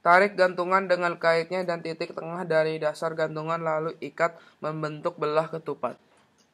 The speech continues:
Kemudian perbaiki kembali untuk membuat pengait menggantung. Lalu letakkan bagian tengah dari koin berat pada pengait aluminium. Ingat bahwa ini bukan trik sulap.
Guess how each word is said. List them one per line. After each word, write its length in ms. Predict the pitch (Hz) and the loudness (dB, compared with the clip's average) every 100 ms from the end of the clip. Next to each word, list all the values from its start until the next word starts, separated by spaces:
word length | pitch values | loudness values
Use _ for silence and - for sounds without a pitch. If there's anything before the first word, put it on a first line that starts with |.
| _ _ - _ - | _ _ -20 _ -6
Kemudian 680 | 170 180 175 165 175 190 | -4 -2 -4 0 2 2
perbaiki 960 | 190 180 170 165 160 160 160 156 180 180 | 2 0 2 4 4 2 -2 -4 -8 -6
kembali 480 | 180 170 160 156 180 | -6 2 2 4 2
untuk 320 | 156 165 156 | 0 -4 -4
membuat 480 | 160 156 151 160 165 | -4 -4 0 0 0
pengait 480 | 160 160 160 165 165 | -6 -4 0 0 -2
menggantung. 540 | 160 151 147 143 131 _ _ _ _ _ _ _ _ | -4 -4 -4 -8 -12 _ _ _ _ _ _ _ _
Lalu 400 | - 165 175 196 | 2 4 4 4
letakkan 460 | 202 196 180 190 190 | 4 4 4 2 2
bagian 420 | 175 170 165 170 | 0 0 -2 -2
tengah 320 | 175 170 170 | -2 -6 -6
dari 320 | 175 165 160 156 | -4 -2 -2 -2
koin 400 | - 160 160 156 | 0 0 0 -2
berat 320 | 151 165 170 | 0 0 0
pada 320 | 165 160 160 156 | 0 4 2 2
pengait 400 | 160 156 156 156 | -4 -2 -4 -2
aluminium. 720 | 151 151 156 151 151 151 139 139 _ _ _ - - _ _ - | -4 -4 -10 -14 -12 -10 -12 -14 _ _ _ -20 -20 _ _ -8
Ingat 400 | 170 185 180 - _ | 2 4 4 2 _
bahwa 480 | - 160 - 170 170 | 4 4 4 8 8
ini 320 | 151 165 185 | 8 2 -2
bukan 320 | 190 170 175 175 | -2 -2 -2 0
trik 240 | 170 170 | -2 -4
sulap. 440 | - 170 165 156 | -6 2 4 4